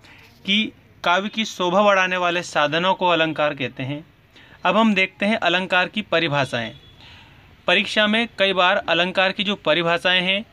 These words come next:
वो दे दी जाती है और ये पूछा जाता है कि ये परिभाषा किसकी है।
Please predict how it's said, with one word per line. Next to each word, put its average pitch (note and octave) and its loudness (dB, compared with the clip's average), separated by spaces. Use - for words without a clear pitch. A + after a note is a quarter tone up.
वो E3+ 0
दे C#3+ 0
दी F#3 -4
जाती F#3 0
है G3 -2
और F3 0
ये F#3 0
पूछा F#3 -2
जाता F#3 0
है G3+ -2
कि F#3+ -6
ये G3+ -2
परिभाषा D#3 -4
किसकी F#3+ -8
है। A2+ -8